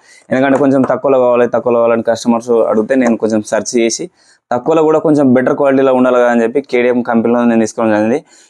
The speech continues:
ఇది కేడీఎం జీ వన్ ఇనోమో అని చెప్పి ఉంది. ఇది ఒకసారి ఓపెన్ చేసి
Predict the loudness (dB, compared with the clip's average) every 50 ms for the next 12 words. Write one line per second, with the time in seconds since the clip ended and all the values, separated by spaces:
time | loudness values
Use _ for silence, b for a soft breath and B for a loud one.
0 | b b -2 0 2 2 2 2 2 2 0 -2 -6 _ -2 0 0 2 2 2
1 | 2 2 2 2 2 2 2 2 0 0 -2 -4 _ _ _ _ _ _ _ _
2 | _ -4 -2 0 0 2 2 2 2 2 2 2 0 0 0 -2 -4 -4 -4 _
3 | _ _ _ _ _ _ _ -2 0 0 2 0 -2 -6 _ b b b b b
4 | b b b b b _ -4 -2 0 0 0 0 0 0 0 0 0 0 0 0
5 | 0 0 0